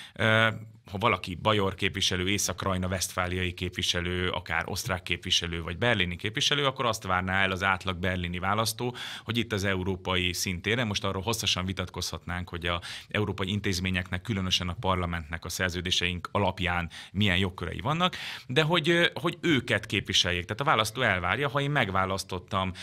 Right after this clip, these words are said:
ö, Gibbs Jakab német képviselőt, akkor álljon ki a német érdekekért, a német gazdaságért, ö, Európában. Ugye mi ezt csináljuk, tehát a Fidesz K D N P képviselői, akiket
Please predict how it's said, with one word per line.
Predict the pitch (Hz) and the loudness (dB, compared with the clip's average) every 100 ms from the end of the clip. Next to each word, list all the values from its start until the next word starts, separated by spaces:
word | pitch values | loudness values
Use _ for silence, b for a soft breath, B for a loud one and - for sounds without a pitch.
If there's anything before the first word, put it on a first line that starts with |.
| B | B
ö, | - 101 101 | -2 2 2
Gibbs | 110 127 - | 0 -2 0
Jakab | 107 90 90 85 | 0 0 -2 -2
német | 98 87 - | -2 -4 -4
képviselőt, | 185 202 - 190 175 165 | -4 2 2 2 0 -2
akkor | 156 160 | -2 0
álljon | 92 92 95 | 2 2 2
ki | 95 | 0
a | 98 | -2
német | 101 92 90 | 0 -2 0
érdekekért, | 101 104 104 107 101 107 98 | 0 0 0 -2 -2 -2 -2
a | 98 | -2
német | 98 92 90 | 0 -2 -2
gazdaságért, | 104 95 101 - 98 95 98 92 B B | -2 0 0 2 2 2 0 0 B B
ö, | - 98 - | 0 0 2
Európában. | 98 87 87 85 - 85 B B | 0 -2 -6 -6 -8 -10 B B
Ugye | 107 123 | 0 4
mi | 127 | 4
ezt | 123 | 4
csináljuk, | - 101 87 78 - | 2 0 -2 -4 -10
tehát | - 90 90 | -10 -10 -6
a | 90 90 | -6 -4
Fidesz | - 101 - | 0 0 2
K | |
D | 110 98 | 2 2
N | 90 | -2
P | - | -4
képviselői, | - 135 165 - 151 147 | -6 0 0 0 0 -2
akiket | 143 131 - 123 | -2 -4 -10 -12